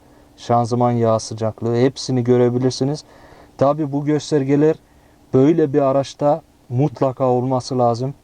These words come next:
Ben şahsen bayılıyorum. Tabii ki stopwatch da var. Evet, zaten satılmış. Yüz kere dedim ama bir daha diyeceğim.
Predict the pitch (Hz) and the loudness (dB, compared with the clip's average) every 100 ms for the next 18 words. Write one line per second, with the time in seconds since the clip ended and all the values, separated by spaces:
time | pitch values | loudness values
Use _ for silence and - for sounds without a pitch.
0 | _ _ _ 127 135 127 143 131 - 123 | _ _ _ 0 0 0 0 -2 -4 -6
1 | 117 120 127 127 123 135 139 - 120 123 | -2 0 0 0 0 -2 -8 -6 0 0
2 | 123 - - 127 120 120 117 - 117 123 | -2 -8 -4 -2 0 -4 -4 -4 -2 -2
3 | - _ _ _ _ _ _ _ _ - | -4 _ _ _ _ _ _ _ _ -20
4 | _ _ _ _ _ _ _ _ _ _ | _ _ _ _ _ _ _ _ _ _
5 | _ _ 117 117 113 - - 123 123 123 | _ _ -2 0 0 -4 0 0 0 -4
6 | 117 - 113 - 117 120 - - - - | -4 -2 -4 -4 -4 -4 -6 -16 -20 -20
7 | _ _ _ _ _ _ - 127 123 - | _ _ _ _ _ _ -4 -2 -2 0
8 | 123 120 120 120 117 113 113 113 117 120 | 2 4 2 0 0 0 0 0 2 2
9 | 113 113 110 117 | 2 -4 -6 -6